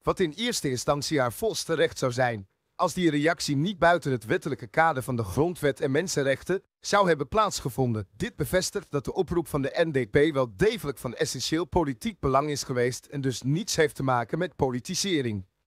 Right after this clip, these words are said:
De V H P erkent in haar artikel dat de N D P de beschuldigingen van de buitenlandse advocaten goed heeft geciteerd. Deze geven namelijk aan dat de vervolging van heer de Ramsamoy een politieke vervolging is,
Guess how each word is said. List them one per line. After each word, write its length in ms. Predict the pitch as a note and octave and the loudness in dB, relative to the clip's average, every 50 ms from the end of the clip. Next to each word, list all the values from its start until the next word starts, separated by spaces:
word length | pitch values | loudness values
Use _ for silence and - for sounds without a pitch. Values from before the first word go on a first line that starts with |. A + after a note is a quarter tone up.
| _ _ _ _ _ | _ _ _ _ _
De 140 | - D3+ - | -2 -2 4
V 200 | - A#3+ B3+ A3+ | 4 4 6 6
H 80 | F#3+ D#3 B2 | 4 4 4
P 40 | - | 2
erkent 600 | G#3+ A3+ A3 - C#3 C3 - - F#3 G#3 G#3+ - | 2 2 0 -2 -4 -4 0 0 0 0 0 -2
in 120 | G3 D#3+ | -2 2
haar 160 | C#3+ C#3+ C3+ A#2+ | 2 2 2 0
artikel 440 | B2 C3+ - - G3 - - G#3+ | -4 -8 -8 -10 -4 -2 0 0
dat 120 | G3 D#3 C3+ | 0 0 -4
de 100 | C#3+ C3+ | -4 -2
N 160 | - G3 G3+ | -2 -2 0
D 220 | F#3+ F3 D#3 C#3 A#2+ | 0 0 0 0 2
P 300 | - E3+ F3 G3 G3+ D#3 | 2 2 2 0 -2 -4
de 80 | C3+ | -4
beschuldigingen 720 | B2+ B2 A#2 - - G#3 A3 G3 E3 - F3 D#3+ D#3+ E3 | -2 -2 -2 0 0 0 0 0 -2 -2 -2 0 0 0
van 160 | - - D3 C3+ | 0 0 0 0
de 80 | B2+ | 0
buitenlandse 640 | A2 G2 D3+ F3+ G#3 D3+ - D3 C#3+ C#3 - - C#3 | 2 4 4 4 4 2 0 -2 -2 -2 -2 -2 -4
advocaten 640 | C3 D3+ - - C3 - - C#3 C3 B2 - D3+ C#3+ - | -4 -4 -6 -8 -4 0 2 2 2 2 0 -4 -6 -6
goed 300 | - - - C4 A3 - | -10 -6 -4 -4 0 2
heeft 220 | C#3+ C3+ B2 - | 2 2 2 -2
geciteerd. 680 | - C3 - - E3+ - F#3+ E3 C3 A#2 - - - _ _ _ _ _ _ _ _ _ | -6 -6 -6 -6 -6 -2 0 0 0 0 -2 -6 -14 _ _ _ _ _ _ _ _ _
Deze 340 | _ - E3+ G3 F#3 - F#3 | _ 2 2 2 2 0 -2
geven 340 | - - F#3 G3 G#3 - G3 | 2 2 2 2 2 0 2
namelijk 380 | F#3 E3+ D#3+ D#3 D3 C3 - - | 2 4 4 4 2 -2 -2 0
aan 220 | D3+ D#3 E3 F3+ | 0 0 2 2
dat 120 | D#3+ D3+ | 0 -2
de 80 | - C3+ | -2 -4
vervolging 540 | - - A#2+ - F#3+ G3 F#3 - D#3+ D3 B2 | -6 -8 -4 0 0 0 2 0 -2 -4 -2
van 160 | - D3 C3+ | 0 0 2
heer 220 | B2 C3+ D#3 D3 | 2 2 2 2
de 220 | B2 C3 B2+ A#2 - _ | 2 0 0 0 -4 _
Ramsamoy 800 | - A#2 A#2 D3 F#3 G3+ - - E3 C#3+ C3 B2+ A#2+ A#2+ B2 - | -8 0 2 2 2 2 2 0 0 2 2 2 2 0 -2 -4
een 140 | - F3+ | -6 -4
politieke 580 | - - D3+ C#3 C3 B2 - - A3 - - B2+ | -2 0 0 0 -2 -4 -6 -8 -6 -6 -6 -6
vervolging 560 | - - A#2 - - F#3+ E3 - - C3+ A#2+ | -6 -8 -6 -2 0 0 0 2 0 0 2
is, 240 | B2 C3+ C3 - - | 2 0 0 -4 -6